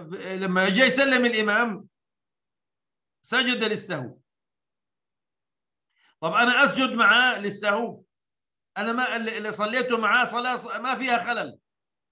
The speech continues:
تحتاج لجبر، وبدي أطلع أكمل، بدي أقف، آه، أكمل صلاتي بعد تسليم الإمام.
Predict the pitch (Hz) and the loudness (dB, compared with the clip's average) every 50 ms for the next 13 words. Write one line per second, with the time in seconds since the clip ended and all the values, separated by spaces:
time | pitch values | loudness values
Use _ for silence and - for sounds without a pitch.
0 | _ _ _ _ _ _ _ _ _ _ 165 147 147 - 220 220 214 185 214 208 | _ _ _ _ _ _ _ _ _ _ -16 -16 -12 -6 -4 -4 -4 -4 -6 -6
1 | 196 180 214 208 180 160 135 - - _ _ - 165 196 185 226 226 277 277 - | -6 -4 -4 -4 -4 -6 -10 -14 -18 _ _ -10 -10 -8 -4 0 0 0 0 0
2 | 262 233 220 233 - - 302 320 294 240 185 135 101 - _ _ _ _ _ _ | -2 0 0 0 0 0 -2 -2 -2 -4 -8 -10 -12 -16 _ _ _ _ _ _
3 | _ _ _ _ _ _ _ _ _ 151 156 156 175 175 220 233 226 226 160 170 | _ _ _ _ _ _ _ _ _ -16 -14 -12 -6 -6 -6 -4 -4 -6 -6 -6
4 | 175 180 196 196 190 196 196 185 185 196 - - 240 254 240 226 214 196 - 190 | -6 -6 -6 -6 -8 -8 -10 -10 -10 -10 -6 -6 -4 -4 -2 -2 -2 -2 -2 -2
5 | 190 208 226 233 226 240 233 240 226 240 233 247 247 233 226 - - 247 226 226 | 0 0 0 -2 -4 -4 -2 0 0 0 0 -2 -6 -6 -12 -8 -10 -8 -8 -8
6 | 208 196 190 175 151 127 104 | -10 -8 -6 -6 -6 -8 -10